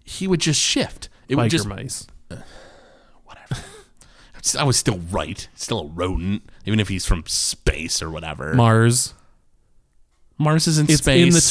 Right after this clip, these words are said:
Speaker 2: title, Craig.
Speaker 1: Mars is in space. I don't care enough about that
Speaker 2: <laughs>
Speaker 1: cartoon or this game to get it right. Well, the game's okay. But, uh,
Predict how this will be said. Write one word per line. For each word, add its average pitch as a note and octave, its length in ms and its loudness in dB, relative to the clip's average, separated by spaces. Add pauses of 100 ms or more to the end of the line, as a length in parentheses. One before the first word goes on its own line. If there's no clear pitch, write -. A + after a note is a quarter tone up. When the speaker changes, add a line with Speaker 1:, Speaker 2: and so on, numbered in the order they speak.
(100)
Speaker 2:
title, A#2 380 4 (100)
Craig. B2 360 2 (180)
Speaker 1:
Mars C#3+ 440 4
is C3+ 160 2
in C3+ 140 4
space. - 800 0 (360)
I - 80 -2
don't B2 180 0
care D3 300 2
enough C3+ 180 2
about C3+ 280 4
that C3 180 4
Speaker 2:
<laughs> - 20 0
Speaker 1:
cartoon C#3+ 560 2 (200)
or G3 180 6
this A3 220 6
game F3+ 360 6
to D3+ 120 2
get C#3+ 140 4
it D3 100 4
right. C3+ 380 4 (460)
Well, E3 260 2 (220)
the D3+ 160 -2
game's A#2 260 2
okay. - 380 -6 (300)
But, G3 320 2
uh, F#3 400 0